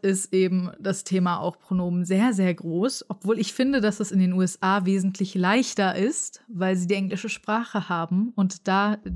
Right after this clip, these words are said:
das Wort they, them oder die Wörter they, them schon dabei sind. Wie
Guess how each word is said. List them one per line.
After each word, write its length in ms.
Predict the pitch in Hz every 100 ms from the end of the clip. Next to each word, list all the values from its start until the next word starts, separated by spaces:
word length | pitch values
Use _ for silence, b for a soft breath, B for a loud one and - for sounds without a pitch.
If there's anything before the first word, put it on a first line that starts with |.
| -
das 240 | - 190 185
Wort 240 | 185 196 - 170
they, 280 | 185 190 196
them 380 | 190 180 196 247 B B B B
oder 100 | 170
die 100 | 170
Wörter 260 | 170 175 180
they, 200 | 180 175
them 260 | 175 185 226
schon 340 | - - 240
dabei 400 | 233 240 254 262
sind. 360 | 196 175 160 - B B B B B B B
Wie 460 | 175 185 269 330